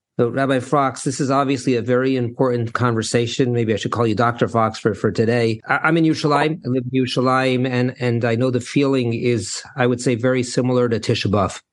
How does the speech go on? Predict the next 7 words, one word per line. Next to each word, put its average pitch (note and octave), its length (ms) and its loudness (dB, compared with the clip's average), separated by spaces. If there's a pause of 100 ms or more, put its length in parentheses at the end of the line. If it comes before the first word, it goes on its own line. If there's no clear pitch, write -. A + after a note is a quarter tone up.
(140)
And A#2+ 680 0
it's, - 460 -2
um, A2 400 0
we're B2+ 140 2
down, B2+ 640 0
we're B2 160 0
depressed. B2 840 -2